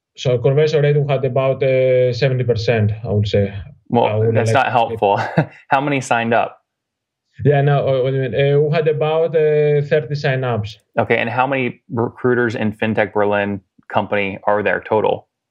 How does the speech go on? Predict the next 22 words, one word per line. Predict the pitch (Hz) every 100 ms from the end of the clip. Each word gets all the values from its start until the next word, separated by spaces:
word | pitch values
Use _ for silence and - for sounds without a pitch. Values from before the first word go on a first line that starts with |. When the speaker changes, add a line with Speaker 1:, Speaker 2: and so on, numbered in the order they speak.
| _ _ _ _ _ _ _ _ _ _ _ _ _ _ _ _ -
Speaker 1:
Uh, |
in | 135 143 151
total, | 156 160 170
is | 147
something | 160 170
that | 156 147
we're | 147 147 139
still, | 143 151
uh, | 143
uh, | 135 - 131 127 127 127 127 127 127
analyzing, | 135 131 131 135 139 160 175
so | - 127 127
I | 127
cannot | 135 139 139 143
give | 123 139
exact | 127 - 143 117
number | 123 120 139 156 - -
at | 117
this | 113
point | - 120 117
in | 107
time. | 120 127 156 175